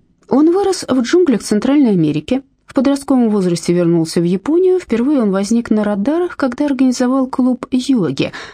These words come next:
в Осаке. Количество его последователей росло, как и гонорары. Затем он занялся семинарами.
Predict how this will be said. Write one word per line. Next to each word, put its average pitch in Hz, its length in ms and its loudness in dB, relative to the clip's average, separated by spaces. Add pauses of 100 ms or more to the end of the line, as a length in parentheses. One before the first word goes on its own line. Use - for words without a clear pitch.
в 208 220 0
Осаке. - 380 -10 (480)
Количество 302 460 -2
его 370 160 0
последователей 330 760 -2
росло, 185 480 -2 (140)
как - 200 -4
и 156 40 0
гонорары. 185 540 -2 (360)
Затем 180 380 0
он 330 100 4
занялся 233 600 -2
семинарами. 208 760 0